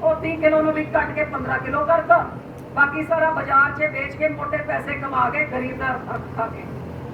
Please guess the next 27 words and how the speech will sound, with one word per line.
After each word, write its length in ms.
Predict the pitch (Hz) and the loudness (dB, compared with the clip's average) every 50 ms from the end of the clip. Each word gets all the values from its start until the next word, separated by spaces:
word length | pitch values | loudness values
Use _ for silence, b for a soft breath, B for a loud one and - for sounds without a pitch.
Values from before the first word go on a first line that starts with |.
| - - - - - | -8 -8 -8 -2 2
ਤੇ 80 | 311 320 | 2 2
ਫਿਰ 260 | 311 311 302 320 330 320 | 4 4 6 6 6 6
ਇਹਨਾਂ 260 | 330 330 349 339 339 | 6 4 4 4 4
ਦੇ 80 | 339 339 - | 2 2 2
ਭਾਈਵਾਲ 520 | 330 311 294 262 269 285 294 311 311 285 - - - - - - - - - - - - - - | 2 2 2 2 0 2 2 2 2 0 -4 -8 -12 -14 -14 -14 -14 -14 -14 -14 -14 -14 -8 -4
ਮਹਾ 260 | 214 233 285 320 370 370 | -2 0 4 4 4 4
ਝੂਠਾ 360 | - 392 381 330 - 403 302 | 4 2 -2 -2 -2 -2 -2
ਉਹ 160 | 302 294 294 | -2 -2 -2
ਝਾੜੂ 340 | - 311 311 - 466 262 285 | 0 2 2 2 2 2 0
ਆਇਆ, 220 | 294 311 330 330 311 | 2 2 4 2 2
ਜਿਹਨੇ 260 | 302 285 294 302 311 | 0 -2 -2 -2 0
ਤਾਂ 120 | 311 330 | 0 -2
ਪੂਰਾ 340 | 320 320 302 302 311 339 339 | -4 -4 -2 2 4 4 4
ਹੀ 100 | 339 - | 4 2
ਝਾੜੂ 300 | 349 339 330 - - 302 | 2 2 2 2 2 0
ਇਹੋ 180 | 302 294 302 311 | 0 2 2 2
ਜਿਹਾ 140 | 302 320 320 | 4 4 2
ਲਾਤਾ 400 | 302 294 277 294 285 - - 277 240 226 - - - - - - - - - - - - - | 6 6 6 6 6 4 0 0 0 0 -4 -8 -12 -12 -14 -14 -14 -14 -12 -12 -12 -12 -8
ਕਿ 100 | 285 302 | -2 0
ਉਹ 120 | 311 320 320 | 2 2 2
ਪੰਦਰਾਂ 340 | - 320 302 294 311 311 311 | 2 0 2 2 4 2 2
ਕਿਲੋ 240 | 320 302 302 311 320 | 2 2 4 4 4
ਕਣਕ 320 | 311 320 277 285 - - 294 | 4 4 0 -2 -2 -4 -6
ਵੀ 100 | 302 294 | -6 -6
ਉਹਨੂੰ 180 | 294 302 311 | -4 -4 -4
ਪੰਜ 280 | - 302 269 262 269 - - | -2 -2 -2 -2 -2 -4 -4
ਕਿਲੋ 260 | 285 277 277 254 | -2 -2 -2 -2